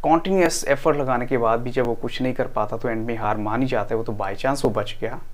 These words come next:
और वो इतना हो गया कि उसने आपको एक story लिख के दे दी अपनी life की।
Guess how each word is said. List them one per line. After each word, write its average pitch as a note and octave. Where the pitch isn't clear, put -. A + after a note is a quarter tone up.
और A2
वो G#2+
इतना C#3
हो C3
गया B2+
कि C3
उसने B2
आपको A2+
एक A#2
story A#2
लिख A2
के B2+
दे A2+
दी B2
अपनी -
life A2+
की। -